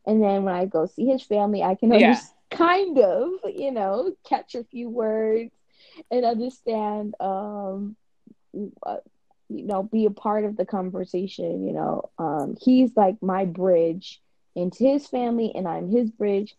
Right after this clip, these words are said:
Speaker 2: Yeah.
Speaker 1: into my family and my culture, you know. And,
Speaker 2: Okay.
Speaker 1: and that's kinda how I see it,
Speaker 2: And
Speaker 1: you
Speaker 2: then,
Speaker 1: know.
Speaker 2: Josephine, I'm gonna put you on the
Speaker 1: So.
Speaker 2: spot because you definitely also have a different situation, right?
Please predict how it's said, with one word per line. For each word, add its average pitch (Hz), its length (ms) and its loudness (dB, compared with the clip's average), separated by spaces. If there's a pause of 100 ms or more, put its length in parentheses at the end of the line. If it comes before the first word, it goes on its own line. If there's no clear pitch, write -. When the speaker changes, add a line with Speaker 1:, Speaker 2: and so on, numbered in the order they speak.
(100)
Speaker 2:
Yeah. 190 320 -2
Speaker 1:
into 180 200 -2
my 160 240 -2
family - 480 -6
and 196 160 4
my 160 180 2
culture, 139 540 -4 (180)
you - 100 -6
know. 156 380 -2
And, 214 160 4
Speaker 2:
Okay. - 100 4
Speaker 1:
and 277 120 8
that's 311 160 2
kinda 226 260 2
how 196 140 0
I 165 160 0
see 165 300 -6
it, - 80 0
Speaker 2:
And 240 120 6
Speaker 1:
you 262 60 -4
Speaker 2:
then, 269 100 -4
Speaker 1:
know. 254 40 -6
Speaker 2:
Josephine, 247 340 -2
I'm 220 120 -6
gonna 254 160 -4
put 240 180 -6
you 208 220 -6
on 202 120 -8
the 185 60 -6
Speaker 1:
So. 185 80 -10
Speaker 2:
spot 156 340 -6 (580)
because 190 680 -4
you 196 180 -8
definitely 165 880 -6 (1600)
also 269 560 8
have 185 360 6 (100)
a 185 320 4
different 202 400 0
situation, 180 800 -4
right? 175 280 0